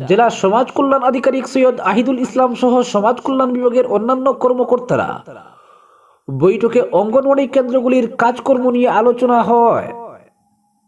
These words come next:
অপরদিকে এক সড়ক দুর্ঘটনায় পাতারকান্দির ময়নায় এক শিশুসহ পাঁচ যাত্রী গুরুতর আহত হয়েছেন।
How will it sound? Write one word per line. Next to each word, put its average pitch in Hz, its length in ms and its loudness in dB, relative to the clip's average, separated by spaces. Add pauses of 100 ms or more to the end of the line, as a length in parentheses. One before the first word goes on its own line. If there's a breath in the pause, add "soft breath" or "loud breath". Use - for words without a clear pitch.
(800)
অপরদিকে 233 500 0
এক 285 340 2 (100)
সড়ক 226 380 0
দুর্ঘটনায় 262 680 2
পাতারকান্দির 262 560 0
ময়নায় 262 420 2
এক 247 200 0
শিশুসহ 269 560 0
পাঁচ 269 360 0
যাত্রী 254 300 0
গুরুতর 247 400 0
আহত 262 320 2
হয়েছেন। 233 600 0